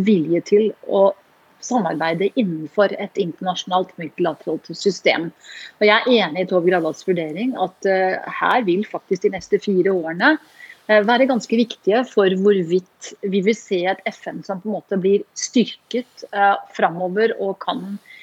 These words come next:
ha liksom nok makt, eh, framover til å bygge videre på, på sin funksjon og sin rolle i det multilaterale systemet, eller om organisasjonen vil få en mindre og mindre betydning.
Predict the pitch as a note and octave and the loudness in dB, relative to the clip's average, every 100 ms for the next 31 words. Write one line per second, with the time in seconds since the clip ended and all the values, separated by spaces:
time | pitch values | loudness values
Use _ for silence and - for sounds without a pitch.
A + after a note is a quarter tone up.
0 | - _ - F#3+ F3+ G#3 G#3+ - G#3 G3 | -20 _ 2 4 6 4 0 -2 0 2
1 | G#3 G3+ - - F#3 F#3+ - _ A#3 G#3+ | 2 0 -2 -4 -4 -4 -14 _ 2 4
2 | G#3+ G3+ F3 E3+ G3 G#3 G#3+ G#3 A3+ E3+ | 4 2 -2 -4 -2 2 2 2 0 0
3 | F#3 G3 A3 F3+ D3 F3 F3 G3+ G3 G3 | -2 0 0 -2 -4 -6 -4 0 2 2
4 | G3 G3+ G3 F#3 F#3 - G#3+ - - A#3 | 0 -6 -4 -6 -8 -6 -6 -4 -2 2
5 | C4+ G#3 - G3 A3 G#3 F3 F3+ C4+ C#4+ | 2 2 -4 -4 -2 0 0 4 4 4
6 | G3+ F#3 G3 F3+ - F3 F#3 F#3 F3+ A3 | -2 -4 -6 -8 -2 -2 -2 -8 -8 -4
7 | F#3+ F#3 D4+ - G3 F#3 G3+ - E3 E3+ | -2 2 0 0 -2 0 -2 -6 -14 -16
8 | F3 _ - _ A3 G#3 F#3+ A#3 - F#3+ | -18 _ -20 _ 2 2 2 -2 -2 -4
9 | E3+ F3+ E3+ G#3 G#3 E3+ E3 F#3 E3+ D#3+ | -2 -6 -4 -4 -4 -4 -2 -2 -4 -4
10 | E3+ F#3 F3 D#3+ G3+ | -6 -2 -4 -4 -8